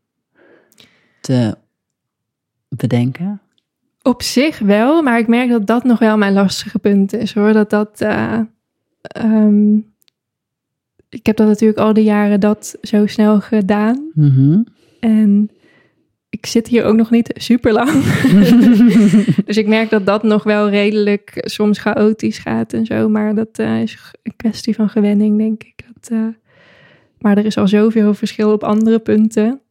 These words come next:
Speaker 1: Ja,
Speaker 2: Dat ik
Speaker 1: op
Speaker 2: denk
Speaker 1: wat
Speaker 2: dat
Speaker 1: voor
Speaker 2: dat wel
Speaker 1: punten
Speaker 2: helemaal
Speaker 1: dan?
Speaker 2: goed komt. Ja, gewoon wat ik n-, net zei, die rust. Ik heb tijd om te wandelen met, met Cody. Ehm, om inderdaad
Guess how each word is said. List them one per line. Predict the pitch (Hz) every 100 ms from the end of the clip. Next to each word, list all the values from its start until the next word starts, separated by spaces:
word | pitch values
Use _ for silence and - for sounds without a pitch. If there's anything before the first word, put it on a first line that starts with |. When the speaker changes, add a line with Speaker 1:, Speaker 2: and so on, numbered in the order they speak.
| _
Speaker 1:
Ja, | 143 139
Speaker 2:
Dat |
ik | 175
Speaker 1:
op | 196
Speaker 2:
denk | 202
Speaker 1:
wat |
Speaker 2:
dat | 202
Speaker 1:
voor | 147
Speaker 2:
dat | 214
wel | 214
Speaker 1:
punten | 208
Speaker 2:
helemaal | 214 -
Speaker 1:
dan? | 175
Speaker 2:
goed | 233 -
komt. | 220 220 220
Ja, | 262 302
gewoon | - 247 240 - - - - - _
wat | 220
ik | 240 - -
n-, | 208 208
net | 220 233 -
zei, | 285 269
die | 220 220
rust. | 220 247 - -
Ik | 220
heb | 214
tijd | - 220 220
om | 226 208 208 214
te | -
wandelen | 233 233 233 226 220
met, | 220 220 - _ -
met | 240 247 -
Cody. | 208 208 214 208 208 220 -
Ehm, | 311 208 202 202 208 214 _ _ _ _ _ _ _ _ _ _ _
om | - 220 220 - _
inderdaad | 220 220 208 214 220 -